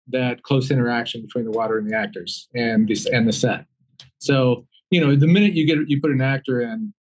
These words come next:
you know, uh, so either you're shooting them as separate elements and doing water work to integrate them into practical water, which is,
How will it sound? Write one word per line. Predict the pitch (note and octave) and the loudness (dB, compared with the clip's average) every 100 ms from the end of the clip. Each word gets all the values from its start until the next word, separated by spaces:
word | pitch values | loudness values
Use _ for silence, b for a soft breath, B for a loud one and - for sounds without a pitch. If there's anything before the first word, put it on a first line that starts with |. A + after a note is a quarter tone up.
| _ _ _ _ _ | _ _ _ _ _
you | C#3+ | 0
know, | C3 B2+ | 0 0
uh, | D#3+ | -2
so | D3 E3+ | 0 0
either | E3 F#3 F#3 | 0 0 2
you're | E3+ D#3 | 0 0
shooting | - F3+ D#3+ D3+ | -2 -6 -4 -2
them | D3 | -2
as | C#3+ | -2
separate | D3 C#3+ C#3 | -2 0 -2
elements | C#3 C#3 C#3+ C#3+ - - _ _ _ _ _ _ C3 | 0 0 0 -2 -8 -20 _ _ _ _ _ _ -2
and | B2+ B2 A#2+ A#2+ A2+ - C3 | 0 0 0 -2 -4 -10 -12
doing | - C3+ C3 B2+ B2 B2 - _ | 0 2 4 4 2 0 -4 _
water | A#2+ C3 C3+ C3 | -2 0 2 2
work | C3 B2+ | 2 0
to | - | -2
integrate | C3+ B2+ C3 B2+ | -2 2 0 2
them | B2+ B2+ | 0 0
into | B2+ B2+ C3+ B2+ - | 0 0 2 -2 0
practical | C3 B2+ A2+ | -4 -2 -4
water, | A#2 B2+ C#3 | -2 -2 -2
which | C3 A#2 - - _ _ _ _ _ _ _ _ _ _ _ | -2 -4 -6 -12 _ _ _ _ _ _ _ _ _ _ _
is, | D3+ C#3 C3+ C3 B2+ A2+ - | 2 4 4 4 2 0 -6